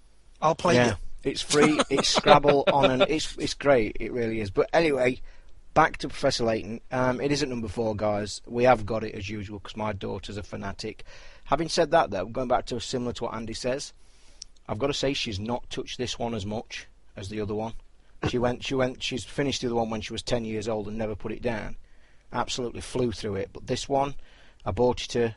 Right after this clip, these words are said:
Speaker 2: gave it to her. She was excited for about a day, and I don't think she's picked it up since. So, uh, she's, uh, probably either getting a bit older and a bit too old for 'em now, but I don't know. But anyway, Professor Layton's in this week's top five, guys. Number three,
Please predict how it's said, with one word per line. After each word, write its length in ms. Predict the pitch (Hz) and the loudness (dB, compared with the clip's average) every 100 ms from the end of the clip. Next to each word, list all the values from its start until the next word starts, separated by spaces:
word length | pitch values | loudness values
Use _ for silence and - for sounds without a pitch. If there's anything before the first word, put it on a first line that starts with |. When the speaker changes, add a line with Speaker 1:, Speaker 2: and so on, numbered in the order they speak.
| - | 0
Speaker 2:
gave 220 | 120 117 | 2 2
it 100 | 104 | 0
to 100 | - | -2
her. 80 | 110 | -2
She 120 | 101 113 | -2 -4
was 100 | 104 | -4
excited 520 | 104 - 113 113 110 | -4 2 4 4 0
for 140 | 101 107 | -4 -2
about 360 | 98 104 101 | 2 0 0
a 60 | 92 | -2
day, 380 | 90 101 107 101 - | 0 0 0 -2 -8
and 160 | 104 101 | -6 -4
I 60 | |
don't 180 | 104 98 | -2 -2
think 180 | 113 98 | -4 -6
she's 100 | - | -6
picked 260 | - 113 - | -4 -6 -4
it 100 | - | -6
up 100 | - | -4
since. 480 | - 104 101 - - - - - - - - | -2 -2 -4 -12 -14 -18 -20 -18 -16 -16 -10
So, 520 | - 104 104 101 101 | 0 2 2 2 0
uh, 120 | 104 95 | -2 -2
she's, 540 | - - 113 104 - - | -4 0 0 0 -2 -2
uh, 140 | 113 - - - - - | -2 -4 -18 -16 -12 -8
probably 320 | - 147 135 - | -4 0 0 0
either 200 | 120 110 107 | 0 2 4
getting 220 | 135 127 | 4 4
a 40 | |
bit 180 | 101 120 | 2 4
older 300 | 110 110 107 | 4 4 2
and 80 | 104 | -2
a 40 | 101 | -2
bit 220 | 107 - - - - - - | -4 -2 -6 -6 -14 -16 -6
too 200 | - 98 | -2 0
old 200 | 87 95 | -2 -2
for 200 | 104 101 | -2 -2
'em 120 | 98 | 0
now, 180 | 107 113 | 0 2
but 140 | - | 4
I 40 | |
don't 100 | 127 | 2
know. 220 | - 127 98 - - - | 2 0 0 -8 -14 -2
But 100 | - | 6
anyway, 240 | 151 120 - | 8 8 4
Professor 300 | - 165 165 | 2 4 8
Layton's 320 | 160 120 113 | 8 8 0
in 120 | 120 | 2
this 160 | 120 - | 2 0
week's 180 | 123 | -2
top 220 | - 120 - | 0 0 2
five, 240 | 107 101 | 2 2
guys. 320 | 104 107 101 - - - - - - | 2 0 0 -6 -8 -6 -4 -6 -2
Number 160 | 170 170 | 2 2
three, 400 | - 175 180 | 6 6 6